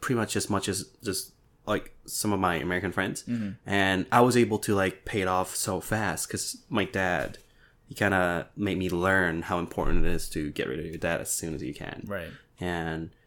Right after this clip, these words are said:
Speaker 1: so basically, for while I was getting rid of that for a year and four months, I was like a zombie that just worked.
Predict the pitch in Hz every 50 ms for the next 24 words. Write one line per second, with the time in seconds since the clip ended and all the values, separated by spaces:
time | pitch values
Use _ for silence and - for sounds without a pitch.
0 | _ _ - - - 156 127 104 - - - 113 - 131 135 143 139 143 - -
1 | 123 113 113 - - - 117 110 104 101 95 - - - _ _ _ _ - 110
2 | 107 110 113 110 101 101 95 - - 101 95 92 90 95 104 113 107 117 117 120
3 | 120 - - - 110 98 90 87 87 90 95 101 104 104 107 - 101 98 92 90
4 | - - - 104 101 95 92 90 95 131 - - - - _ _ _ _ _ _
5 | _ _ - 110 107 104 101 104 101 98 95 - - - - 98 92 - 95 87
6 | 85 95 92 98 95 92 101 98 - 87 82 80 - 87 - - - 80 71 65
7 | - - -